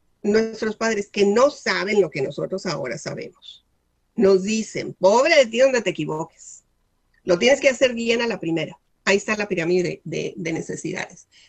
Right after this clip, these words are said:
¿Se fijan? Son, son, eh, am, es más, ahí lo ponen la cuarta, fíjate.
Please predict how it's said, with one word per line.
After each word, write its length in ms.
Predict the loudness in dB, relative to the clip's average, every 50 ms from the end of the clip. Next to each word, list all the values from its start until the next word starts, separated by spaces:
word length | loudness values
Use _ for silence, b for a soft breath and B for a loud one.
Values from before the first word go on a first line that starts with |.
| b _
¿Se 140 | _ -6 -6
fijan? 320 | -4 -4 -4 -4 -4 -4
Son, 360 | -2 0 2 2 2 0 -2 _ _ _ _ _ _ _
son, 420 | _ -6 -2 0 0 2 2 2 2
eh, 240 | 0 0 0 -2 -4 -4
am, 380 | -4 -2 -2 -2 -4 -4 -6 -10 _ _ _
es 200 | -2 -2 -2 0
más, 200 | -2 -2 -2 -4
ahí 120 | -6 -6 -6
lo 120 | -6 -6
ponen 260 | -4 -4 -4 -2 -2
la 140 | -4 -6 -6
cuarta, 420 | -4 -4 -4 -4 -6 -10 -14 -14
fíjate. 460 | -10 -10 -10 -8 -10 -10 -12 _ _